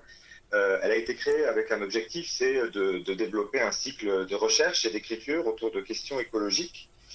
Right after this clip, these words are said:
et plus précisément autour de la fabrique des nouveaux imaginaires du futur. Euh, le constat de base, c'est que les fictions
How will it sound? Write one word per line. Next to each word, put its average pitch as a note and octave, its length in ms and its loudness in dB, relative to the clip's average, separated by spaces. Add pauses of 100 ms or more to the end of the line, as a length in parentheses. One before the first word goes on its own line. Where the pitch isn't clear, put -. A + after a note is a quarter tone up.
(220)
et G2+ 80 0
plus C#3 180 -10
précisément B2 680 0
autour C#3+ 280 0
de G#2 220 2
la F#2+ 140 2
fabrique A2+ 420 2
des G#2+ 100 -2
nouveaux A#2 340 -2
imaginaires G#2+ 680 0
du G#2+ 80 -10
futur. - 400 -12 (800)
Euh, F2+ 640 4
le G#2 240 0
constat D3 680 2
de A2 140 0
base, C3+ 500 0
c'est A2 320 0 (480)
que G#2 40 -8
les F#2 100 -6
fictions G#2+ 360 -4